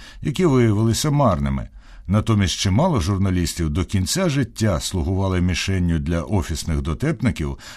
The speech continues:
за те, що прогавили велику історію. Перший натяк на можливу катастрофу надійде, напевно, з новинних стрічок. Щось таке. Пригода з Боїнгом Євроейр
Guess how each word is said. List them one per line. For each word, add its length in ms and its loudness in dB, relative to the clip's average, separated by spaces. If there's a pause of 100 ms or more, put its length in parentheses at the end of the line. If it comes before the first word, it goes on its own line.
за 160 0
те, 180 0
що 220 0
прогавили 880 2
велику 460 -2
історію. 460 -6 (540)
Перший 340 0
натяк 380 0
на 80 4
можливу 440 2
катастрофу 800 -2
надійде, 480 2
напевно, 480 2
з 100 0
новинних 480 2
стрічок. 600 -4 (380)
Щось 320 2
таке. 340 -2 (380)
Пригода 500 2
з 80 0
Боїнгом 640 2
Євроейр 1000 -2